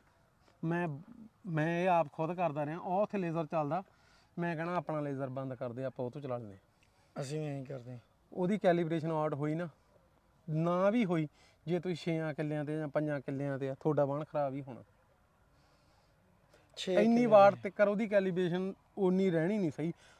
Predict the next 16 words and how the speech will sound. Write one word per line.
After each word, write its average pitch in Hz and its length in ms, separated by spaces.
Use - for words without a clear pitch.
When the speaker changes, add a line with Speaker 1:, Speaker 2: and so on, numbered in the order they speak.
Speaker 1:
ਉਹ 208 120
ਚ - 60
ਉੱਨੀ 208 300
ਇੱਕੀ 208 240
ਦਾ 233 120
ਵੀ 262 100
ਫਰਕ 185 320
ਹੋਇਆ, 185 340
ਇੱਥੋਂ 233 340
ਤੱਕਰ 202 440
ਉਹ 202 160
ਪੰਜਾਹ 208 320
ਸੱਠ 185 240
ਦਾ 196 120
ਬਣ 151 180
ਜਾਣਾ। 104 200